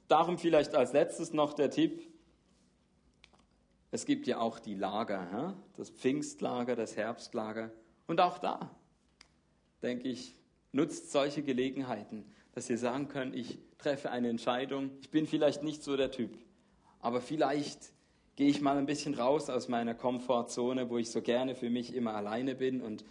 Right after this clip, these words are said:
den Gottesdienst möglichst anonym nur besuche und sage, hey, ja, ich will, dass da an meinem Herzen was passiert, dass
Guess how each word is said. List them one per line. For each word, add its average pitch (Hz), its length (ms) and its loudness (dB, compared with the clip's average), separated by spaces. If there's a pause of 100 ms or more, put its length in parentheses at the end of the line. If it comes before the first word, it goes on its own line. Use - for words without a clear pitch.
(160)
den 110 120 -4
Gottesdienst 131 640 0
möglichst 120 380 -2
anonym 127 520 0 (280)
nur 143 340 2
besuche 131 640 -4 (340)
und 117 120 -2
sage, 117 340 -6
hey, 117 280 0 (960)
ja, 101 200 -2 (280)
ich 117 240 -6
will, 123 360 2 (520)
dass 120 200 0
da 120 200 2
an 123 100 0
meinem 120 240 2
Herzen 113 480 -4
was 113 180 -6
passiert, 101 580 -6 (480)
dass - 320 -2